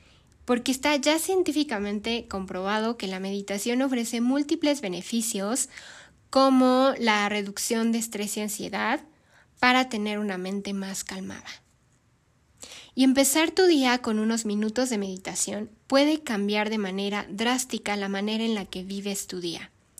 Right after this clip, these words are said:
para dejar de reaccionar y empezar a responder. Y si eres nuevo en este tema de la meditación, afortunadamente hoy en día existen muchas apps que te ofrecen meditaciones guiadas, em,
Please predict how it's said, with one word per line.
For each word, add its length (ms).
para 200
dejar 360
de 100
reaccionar 1000
y 100
empezar 460
a 100
responder. 880
Y 120
si 140
eres 120
nuevo 220
en 80
este 320
tema 640
de 140
la 100
meditación, 760
afortunadamente 920
hoy 160
en 100
día 140
existen 500
muchas 380
apps 200
que 120
te 80
ofrecen 400
meditaciones 720
guiadas, 760
em, 580